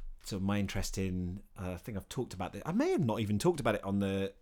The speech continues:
uh, podcast before, but, like, the Oulipo and putting arbitrary restrictions on language, like writing a whole novel, uh, Georges Perec's La Disparition, an entire novel written without using the letter E. Um, that cre-, you have,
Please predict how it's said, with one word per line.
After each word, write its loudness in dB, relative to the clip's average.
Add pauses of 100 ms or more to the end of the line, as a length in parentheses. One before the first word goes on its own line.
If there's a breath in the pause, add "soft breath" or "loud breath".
uh, -4
podcast 6
before, 6
but, 6
like, 2
the 0
Oulipo 8
and 4 (100)
putting 0 (100)
arbitrary 10
restrictions 6
on 8
language, 8
like 4
writing 2
a 2
whole 2
novel, 4 (360 loud breath)
uh, 2
Georges 6
Perec's 4
La 6
Disparition, 6
an 4
entire 2
novel 4
written 4
without 6
using 6 (280 soft breath)
the 6
letter 8
E. 8 (380 loud breath)
Um, 12 (480 loud breath)
that 12
cre-, 8
you 12
have, 10